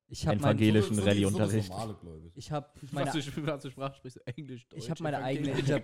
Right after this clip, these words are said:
Speaker 4: katholisch.
Speaker 2: Altes, Altes Testament, Neues Testament.
Speaker 1: <laughs> Ich hab meine eigene Interpretation von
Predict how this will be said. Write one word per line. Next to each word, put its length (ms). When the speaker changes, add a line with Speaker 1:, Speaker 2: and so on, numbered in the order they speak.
Speaker 4:
katholisch. 540
Speaker 2:
Altes, 380
Altes 320
Testament, 440
Neues 220
Testament. 520
Speaker 1:
<laughs> 20
Ich 80
hab 60
meine 160
eigene 240
Interpretation 680
von 280